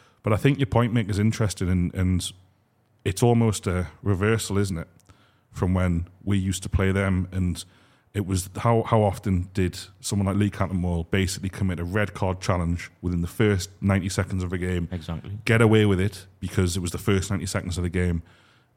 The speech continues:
Speaker 1: and then that set the tone about who was gonna dominate who.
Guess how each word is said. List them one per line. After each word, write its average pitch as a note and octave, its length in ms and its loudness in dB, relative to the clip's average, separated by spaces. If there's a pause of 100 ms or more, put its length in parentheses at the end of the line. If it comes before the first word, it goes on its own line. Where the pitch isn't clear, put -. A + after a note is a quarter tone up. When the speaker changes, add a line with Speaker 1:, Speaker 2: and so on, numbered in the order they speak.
(120)
Speaker 1:
and F2+ 220 0
then F#2+ 340 4
that F#2 220 0
set - 220 0
the G2+ 60 -6
tone F2+ 480 2
about F2 340 -2
who G2+ 100 2
was F2+ 180 0
gonna F2+ 200 -4
dominate F2 380 -2
who. G2+ 260 4